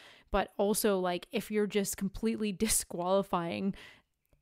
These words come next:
complete sex of people or, like, demographics or geography of where you're based,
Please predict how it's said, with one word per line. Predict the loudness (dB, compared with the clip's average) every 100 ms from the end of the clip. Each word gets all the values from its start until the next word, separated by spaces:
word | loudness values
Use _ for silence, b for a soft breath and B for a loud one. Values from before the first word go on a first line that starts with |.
| 0
complete | 2 2 -2 -2 -2 -2 -10 -10
sex | -2 0 0 -2 -8
of | -2 2 2 0 -2
people | -2 4 6 6 4 2
or, | -2 -2 -6 -12 -18 _ _ -4
like, | 0 0 0
demographics | 0 2 4 4 2 -2 -4
or | -6
geography | 0 2 2 0 -2 -2
of | 0
where | 0 -2
you're | -2
based, | -2 0 2 2 0 -4